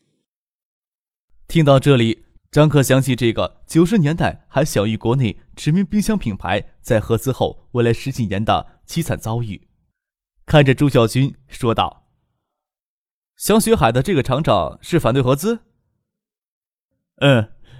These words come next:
说什么合资时没有计算到香雪海品牌的价值，还要求合资后三年内时间不能使用香雪海这个品牌。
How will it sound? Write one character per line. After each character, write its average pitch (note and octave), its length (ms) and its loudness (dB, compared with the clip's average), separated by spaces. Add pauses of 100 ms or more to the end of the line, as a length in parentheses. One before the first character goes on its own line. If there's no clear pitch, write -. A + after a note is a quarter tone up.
(240)
说 F3+ 200 0
什 E3 100 0
么 F3+ 80 2
合 C#3+ 220 -2
资 E3+ 160 0
时 C#3 200 -2
没 D3 140 -2
有 C#3+ 80 2
计 F#3 140 -6
算 D3 180 0
到 A2 160 0
香 E3+ 180 -2
雪 E3 120 -2
海 D#3+ 160 0
品 - 200 -6
牌 F#2 140 -8
的 D3 80 0
价 D#3+ 220 0
值， F#2+ 300 -10 (360)
还 - 180 0
要 C#3 120 4
求 D3 140 -2
合 C3 180 0
资 D3+ 120 -4
后 C#3 160 0
三 C3+ 160 -2
年 B2+ 140 0
内 B2 140 -2
时 A#2 160 -6
间 A#2+ 260 -2 (220)
不 D3+ 100 0
能 D#3+ 120 4
使 A#2+ 180 -4
用 A2+ 160 0
香 D3 160 -4
雪 D3+ 100 0
海 F#2+ 200 -4
这 E3 100 -4
个 D3+ 80 0
品 G2 160 -4
牌。 F#2+ 320 -4